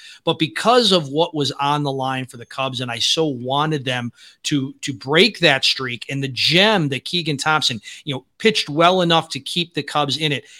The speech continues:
It held my interest the entire time. And we both have, but I will say I have poked fun, been more critical of Villar than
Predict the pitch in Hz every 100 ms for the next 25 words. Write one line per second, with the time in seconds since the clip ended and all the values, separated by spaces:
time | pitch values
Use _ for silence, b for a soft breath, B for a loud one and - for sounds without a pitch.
0 | B 151 - 160 185 196 202 175 160 151
1 | 147 160 160 147 - 139 135 123 - 147
2 | 135 - 151 135 104 B B B - 170
3 | 170 180 202 190 240 262 160 139 123 151
4 | 185 185 165 156 143 143 165 156 147 123
5 | b b _ - 196 151 - 196 185 185
6 | 185 170 b b b - 160 156 156 175
7 | 170 - 190 185 185 185 185 185 156 131
8 | 143 147 151 156 160 156 147 143 147